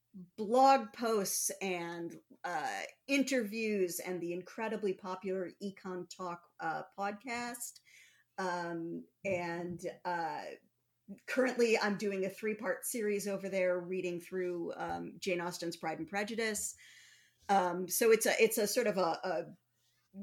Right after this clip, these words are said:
wonderful kind of stew of economic thought and thinking over there. We also have Adam Smith Works,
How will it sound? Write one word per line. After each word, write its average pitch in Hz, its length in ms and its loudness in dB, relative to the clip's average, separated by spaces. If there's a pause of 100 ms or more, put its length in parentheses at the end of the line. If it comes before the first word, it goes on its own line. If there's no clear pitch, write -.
wonderful 220 680 6
kind 196 180 -2
of 190 80 -2
stew 190 840 2
of 180 360 -2 (180)
economic 190 520 0
thought 190 240 2
and 185 140 -4
thinking 160 360 -6
over 160 220 -12
there. 156 240 -10 (340)
We 226 120 -2
also 208 280 2
have 202 380 0 (160)
Adam 185 260 0
Smith 240 420 -4
Works, - 560 -8